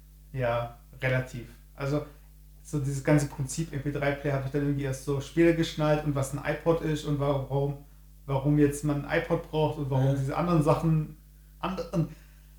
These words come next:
Speaker 1: ah, und dann hat's angefangen, dass jeder dann auf seinem Rechner dann, äh, iTunes installieren musste und das ist irgendwie immer noch die schlimmste Software, die es gibt für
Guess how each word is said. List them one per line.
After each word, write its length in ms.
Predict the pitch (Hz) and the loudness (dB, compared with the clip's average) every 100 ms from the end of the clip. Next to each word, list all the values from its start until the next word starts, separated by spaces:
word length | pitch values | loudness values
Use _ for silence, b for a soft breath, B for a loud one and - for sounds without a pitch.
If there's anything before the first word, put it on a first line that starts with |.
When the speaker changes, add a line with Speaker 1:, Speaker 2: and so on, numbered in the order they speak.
| - | -6
Speaker 1:
ah, 200 | 135 147 | 6 10
und 80 | 147 | 12
dann 80 | 147 | 12
hat's 180 | 151 - | 10 8
angefangen, 420 | 165 160 156 147 | 6 6 6 4
dass 140 | 135 156 | 4 4
jeder 160 | 151 | 6
dann 140 | 147 139 | 6 6
auf 100 | 131 | 2
seinem 180 | 143 139 | 0 0
Rechner 300 | 143 147 139 | 0 0 -2
dann, 80 | - - - | -6 -16 -4
äh, 300 | 151 143 143 170 | 0 0 0 -2
iTunes 320 | 185 165 170 | -2 -4 -4
installieren 420 | 147 160 160 156 | 0 4 6 6
musste 280 | 160 160 143 | 4 2 0
und 80 | 139 | -2
das 80 | |
ist 220 | 127 - 151 | -4 -6 -2
irgendwie 360 | 147 147 143 | 2 2 2
immer 140 | 160 160 | 4 6
noch 140 | 135 | 6
die 100 | - | 0
schlimmste 400 | - 170 160 139 | -4 -2 -2 -2
Software, 340 | 131 131 147 139 | -8 -4 0 0
die 40 | |
es 140 | 131 - | 0 -6
gibt 180 | 143 | -8
für 360 | - 143 139 | -2 -2 0